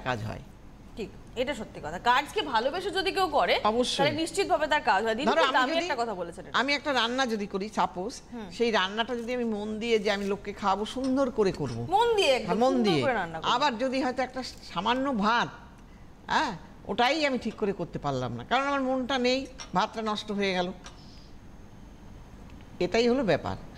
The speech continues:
Speaker 1: যা কিছু করো মন দিয়ে করো, আমার কাছে একজন মানুষ আসছে, এটা তোমার মাথায় রাখতে হবে, সেই মানুষটা আমাকে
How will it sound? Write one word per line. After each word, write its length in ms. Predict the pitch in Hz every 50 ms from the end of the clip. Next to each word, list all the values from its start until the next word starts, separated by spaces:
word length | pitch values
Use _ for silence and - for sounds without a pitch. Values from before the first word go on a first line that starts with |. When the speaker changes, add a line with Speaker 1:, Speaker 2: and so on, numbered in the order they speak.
| - 135 135
Speaker 1:
যা 100 | 160 160 160 -
কিছু 160 | 226 - 285 - 262
করো 140 | 269 277 359 349 247
মন 120 | 202 202 208 208
দিয়ে 200 | 208 240 262 247 - 220
করো, 180 | 214 220 269 427 - - - - - - -
আমার 220 | 147 160 208 247
কাছে 220 | 254 277 262 - 262
একজন 320 | 233 202 190 196 240 226
মানুষ 320 | 202 185 180 202 208 196 233
আসছে, 360 | 220 214 - - 247 220 196
এটা 160 | 190 202 208
তোমার 300 | 208 226 220 214 196 202
মাথায় 260 | 190 165 185 214 233
রাখতে 280 | 240 240 233 - - 247
হবে, 180 | 220 220 269
সেই 160 | 262 - 190 180
মানুষটা 400 | 180 170 180 208 - - 262 233
আমাকে 440 | 196 175 196 190 - 262 330 370